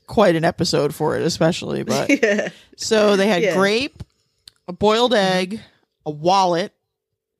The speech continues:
Speaker 1: kiwi fruit, uh, battered batter,
Speaker 2: Mm.
Speaker 1: and an apple and blackberry pie.
Speaker 2: Yeah. So, I mean, I didn't write down what everyone did.
Speaker 1: No, I mean, it
Speaker 2: But
Speaker 1: was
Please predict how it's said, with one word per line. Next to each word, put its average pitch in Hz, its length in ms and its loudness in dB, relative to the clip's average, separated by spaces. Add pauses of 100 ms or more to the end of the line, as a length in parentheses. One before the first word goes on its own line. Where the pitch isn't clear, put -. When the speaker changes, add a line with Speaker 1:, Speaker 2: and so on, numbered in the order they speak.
(180)
Speaker 1:
kiwi 208 340 0
fruit, 202 380 0 (960)
uh, 143 320 0
battered 190 500 2
batter, 185 460 0 (680)
Speaker 2:
Mm. 180 240 -14
Speaker 1:
and 180 140 0
an 175 200 0
apple 247 340 0
and 165 140 0
blackberry 196 540 2
pie. - 520 -8 (1160)
Speaker 2:
Yeah. - 160 -16 (1900)
So, 185 380 0 (440)
I 202 40 -4
mean, 208 100 4
I 220 100 6
didn't 220 200 0
write 185 160 0
down 180 140 -6
what 151 120 -8
everyone 165 340 -8
did. 160 320 -12 (960)
Speaker 1:
No, 95 340 0
I 160 100 0
mean, 170 200 2
it 170 40 2
Speaker 2:
But 135 60 0
Speaker 1:
was 170 240 0